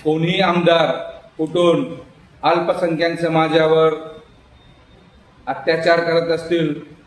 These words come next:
तर त्याच्या विरुद्ध अल्पसंख्याक आयोग दखल घेऊन त्याच्यावर कठोर कायदेशीर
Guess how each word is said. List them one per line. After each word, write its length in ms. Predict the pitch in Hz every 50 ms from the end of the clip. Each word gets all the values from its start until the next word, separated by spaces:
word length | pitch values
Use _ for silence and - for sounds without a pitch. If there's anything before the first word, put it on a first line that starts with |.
| - - _ -
तर 140 | 156 156 151
त्याच्या 380 | 151 160 151 139 - 165 156
विरुद्ध 380 | 151 151 151 151 156 156 147 151 - - - - - - - - - _ - - - - - - - _ -
अल्पसंख्याक 720 | 139 151 156 147 151 165 151 139 147 160 156 156 160 156 143 - - - - -
आयोग 340 | 143 151 156 165 165 160 160 - - - - - -
दखल 280 | 143 143 143 - 165 165
घेऊन 520 | 160 165 165 160 160 156 143 131 131 - - -
त्याच्यावर 680 | - - - - - - 151 143 143 - 165 156 156 156
कठोर 460 | 156 156 151 147 - 165 160 160 160 160
कायदेशीर 600 | 147 139 143 147 143 - - 147 147 160 160